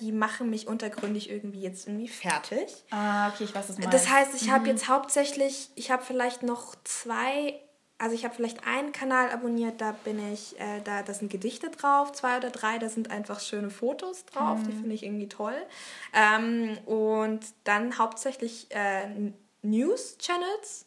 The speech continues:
Speaker 1: ne, B B C und so, und dann Freunde. Äh, vielleicht hab ich noch ein, zwei Sachen drauf, ähm, die mich fertig machen, aber ich hab das mal wirklich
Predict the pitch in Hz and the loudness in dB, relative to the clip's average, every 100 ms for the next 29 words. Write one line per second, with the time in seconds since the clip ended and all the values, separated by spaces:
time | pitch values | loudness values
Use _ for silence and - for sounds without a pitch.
0 | - 240 311 262 233 226 262 311 311 554 | -6 -4 -2 -2 -2 -2 -4 -6 -4 -2
1 | 269 233 226 220 - 190 190 185 175 185 | -2 -2 -6 -6 -6 -4 -2 -2 -4 -8
2 | - - - - - 208 202 202 220 233 | -14 -20 -20 -10 0 4 4 2 2 2
3 | 269 302 262 247 220 233 226 214 208 214 | 2 -2 -2 -2 -4 -4 -4 -4 -4 -6
4 | 214 196 196 196 - _ 196 196 190 196 | -4 -2 -2 -4 -12 _ -4 -2 -2 -6
5 | 196 202 190 185 185 - _ - - 208 | -10 -8 -6 -6 -10 -16 _ -18 -2 0
6 | 254 269 247 247 - 254 247 - 208 202 | 0 -4 -6 -6 -6 -6 -6 -8 -4 -4
7 | - 214 233 233 240 226 214 226 247 - | -4 -6 -6 -4 -4 -4 -4 -4 -6 -8